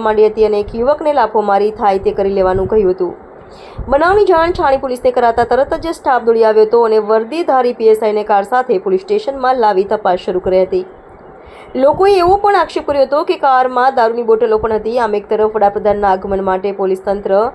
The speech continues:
સજ્જ થઈ રહ્યું છે, ત્યારે બીજી તરફ કાયદાનું રક્ષક જ શરમજનક કૃત્ય બહાર આવતા ચર્ચાનો વિષય બન્યો હતો. બનાવને પગલે લોકો ભેગા થઈ ગયા હતા અને તપાસ કરતા કારમાં પીએસઆઈ પઢિયાર નશામાં ધૂત હાલતમાં મળી આવ્યો હતો. તેણે દાદાગીરી પણ કરવા માંડી હતી અને એક યુવકને લાફો મારી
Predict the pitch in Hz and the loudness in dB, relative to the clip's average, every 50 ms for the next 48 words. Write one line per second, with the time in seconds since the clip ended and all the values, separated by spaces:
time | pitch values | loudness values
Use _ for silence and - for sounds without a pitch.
0 | - - - - - - - - - 302 294 294 254 359 370 381 320 311 311 311 | -10 -16 -20 -20 -20 -20 -20 -4 0 0 0 2 2 2 2 2 0 0 -2 -4
1 | 311 311 339 311 311 294 269 254 226 240 240 240 233 - 226 226 220 - 247 226 | -4 -4 -6 -4 0 0 0 0 0 -2 -6 -4 -2 0 2 2 2 2 0 2
2 | 226 247 269 285 294 285 262 240 - 254 226 226 226 220 220 220 226 - 208 208 | 2 2 2 0 0 0 -2 -2 0 -2 -2 0 0 0 0 0 -2 -2 0 0
3 | 196 202 202 - 247 202 196 196 190 208 196 - 202 185 - 208 190 190 196 196 | 0 -2 -2 -2 -2 -2 -2 -2 -2 -4 -4 -4 -6 -4 -2 -2 -2 0 0 0
4 | 190 185 180 202 190 190 185 - 247 233 240 - 214 196 196 202 208 214 214 - | 0 0 0 0 -2 -4 -2 -2 -4 -4 -2 -2 -2 -2 -2 -4 -4 -6 -6 -6
5 | 185 175 170 180 180 - 185 160 - - - - - - - - - - - - | -6 -6 -4 -6 -6 -6 -6 -8 -8 -10 -16 -20 -20 -20 -20 -20 -20 -18 -18 -16
6 | - - - - - - - 240 277 285 339 370 392 415 392 381 359 359 359 349 | -16 -18 -18 -20 -20 -18 -4 -2 0 2 2 2 2 2 0 0 0 0 0 0
7 | 320 311 311 302 - 294 277 277 277 269 294 285 254 233 254 254 254 254 247 247 | 0 0 0 0 0 2 2 2 2 2 2 0 0 2 2 2 4 2 2 2
8 | 247 247 240 240 233 240 233 - 233 233 226 - 240 226 220 233 233 226 233 220 | 2 2 2 0 0 -2 -2 0 0 -2 0 -2 -4 -2 -2 -2 0 0 0 0
9 | 220 220 220 220 220 226 226 233 233 - 285 285 285 262 240 240 240 240 240 233 | 0 0 -2 -4 -2 0 0 0 2 0 -2 0 0 0 0 2 2 0 2 0
10 | 220 214 - 220 220 214 214 214 220 214 220 214 202 202 - - 208 208 196 202 | -2 -2 -2 -2 -2 -2 -2 0 -2 0 2 2 2 2 0 -2 -4 -2 0 0
11 | 202 196 196 208 202 202 226 240 233 233 208 202 196 202 202 202 240 269 269 277 | 0 2 0 0 0 2 0 2 2 0 -2 0 2 2 2 4 2 0 0 -2
12 | 269 262 - - 240 220 - 208 202 202 202 202 202 214 202 196 208 208 202 202 | -6 -6 -4 -4 -4 -2 -2 0 0 0 0 0 0 0 0 0 0 0 0 0
13 | 196 196 190 196 - 202 202 202 208 208 240 247 247 294 262 254 247 214 196 - | 0 -2 -4 -4 -2 -2 -2 0 0 2 2 0 0 0 -2 0 0 0 0 0
14 | 220 208 202 190 190 196 190 | -2 -2 -2 -2 -2 -2 -2